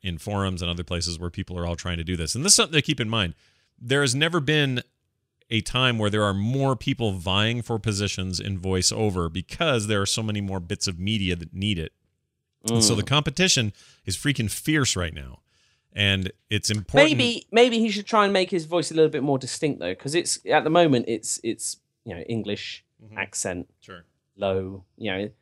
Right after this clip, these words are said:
Speaker 2: But maybe if he, like, tried to make it a bit more rememberable,
Speaker 1: Mm-hmm.
Speaker 2: maybe be, like, you know, a bit more husky, maybe smoke, uh, maybe try, um, I don't know, go, go and, like, um,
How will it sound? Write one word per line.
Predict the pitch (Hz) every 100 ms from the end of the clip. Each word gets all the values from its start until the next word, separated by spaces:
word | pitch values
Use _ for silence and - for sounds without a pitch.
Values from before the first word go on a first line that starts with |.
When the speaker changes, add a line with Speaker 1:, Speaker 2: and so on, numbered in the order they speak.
| _ -
Speaker 2:
But | 131
maybe | 160 175 135 113 -
if | 120 -
he, | 123 110
like, | 110 107 - _ -
tried | - 117 -
to | 113 107
make | 117 117 -
it | -
a |
bit | 120 -
more | 127 120 113 117 _ _ _ _ 123
rememberable, | 117 127 139 151 143 226 - -
Speaker 1:
Mm-hmm. | 110 127 143 -
Speaker 2:
maybe | 131 131
be, | 117 131 123
like, | 120 113 -
you | 127
know, | 98 101
a | - -
bit | 135 120
more | 117
husky, | - 123 - 135
maybe | 120 120 117 - -
smoke, | - - - 135 127 - - _ _ _ _ -
uh, | 110 104 104 -
maybe | 120 113 117 113
try, | - - 123 113 113 110 110 _ _ _
um, | 110 104 104 104 104 104 -
I | 117
don't | 107
know, | 104
go, | 101 113 107
go | - 117
and, | 113
like, | 110 110 -
um, | 104 101 101 104